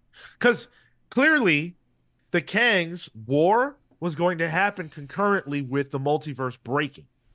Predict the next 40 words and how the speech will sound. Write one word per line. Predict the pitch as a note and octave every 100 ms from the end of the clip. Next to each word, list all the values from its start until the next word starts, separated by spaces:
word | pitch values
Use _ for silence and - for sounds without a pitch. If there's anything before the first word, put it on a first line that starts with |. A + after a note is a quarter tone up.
| _ _ _ _
And | D3
we | D3
know | D3+ F3+ G3+ F#3+
how | D#3 C#3+
they | D3 D3+
influenced | D3+ C#3 D#3 D3 C#3+ C3+
that | C3+ C3+ B2+
and | B2
whatever, | B2 A3+ A3 E3+ D#3+ _ _
but | D#3
it's | E3
not | A#3
happening | F3+ G#3 G3+ E3 B2+
just | - F3 G3 -
because | C#3 C3 D3+ A#2
of | G2+
them. | C3 A2 _ _ _ _ - _ -
So | A3
if | D3+
you | A#3+
just | D4 -
wanna | E3 A3+ G3+
ignore | D3+ C3 C3 D3+ F3+
that | F#3+ G3
completely | - C3 C3 E3 F#3 A3+ A#3 - -
and | D3+ D3
go | D3
full | C#3 F3+ G3+
steam | G3+ F#3 F3
ahead | C#3 D3 E3+
on | D3
the | B2
multiverse | C#3 D3 D#3 D3+ B2
breaking | C3 C#3 C3 A2+
down, | A2+ C#3 G3 - _ _ _ _ _
Secret | - - D3 - G3 C3
Wars | D3+ F#3 F#3 G3 F#3+ - - _ _ _ _ -
can | D#3
be | C3 E3
about | E3+ C3 B2+ B2+ A#2+